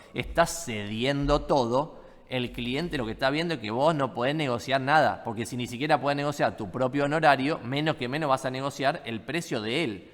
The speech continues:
Si no podés defender tu propio mango, menos vas a defender el mango del otro. Entonces es clave la reunión de captación, la reunión de tasación, defender a rajatabla todo lo que ustedes se quieren llevar. ¿Qué se quieren llevar? Cuatro cosas, las repito por tercera vez me parece.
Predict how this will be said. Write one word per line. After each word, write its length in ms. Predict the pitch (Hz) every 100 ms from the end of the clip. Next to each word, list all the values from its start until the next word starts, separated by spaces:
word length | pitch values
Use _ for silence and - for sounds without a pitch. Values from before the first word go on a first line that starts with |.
| -
Si 140 | -
no 220 | 113 160 143
podés 160 | 151
defender 500 | 147 147 147 143 135
tu 160 | - 110
propio 460 | 127 135 165 170
mango, 440 | 175 147 127 139 185
menos 240 | 123 151 151
vas 160 | 135
a 60 | 131
defender 320 | 120 123 139
el 80 | 139
mango 320 | 117 123 113
del 160 | 113 151
otro. 320 | 131 101 95 - - -
Entonces 320 | 131 139 180
es 100 | 175
clave 600 | - - 170 180 180 180 123
la 100 | 117
reunión 420 | 120 131 160 170
de 120 | 143
captación, 640 | 127 117 - 120 - 120
la 80 | 104
reunión 280 | 107 117 151
de 100 | 147
tasación, 540 | 120 117 117 147 165
defender 400 | 143 131 123 131
a 60 | 156
rajatabla 640 | 127 117 123 143 160 143
todo 140 | 151 143
lo 40 |
que 80 | 127
ustedes 200 | 135 135
se 40 |
quieren 160 | 131 127
llevar. 320 | 117 104 92 - -
¿Qué 140 | - 185
se 80 | 156
quieren 180 | 151
llevar? 600 | 135 156 180 - - - -
Cuatro 380 | 101 120 123 127
cosas, 260 | 143 143
las 140 | 120 107
repito 520 | 107 123 120 139 - - - - _
por 200 | 95 101
tercera 320 | 107 113 117
vez 100 | 107
me 100 | 98
parece. 360 | 95 98 -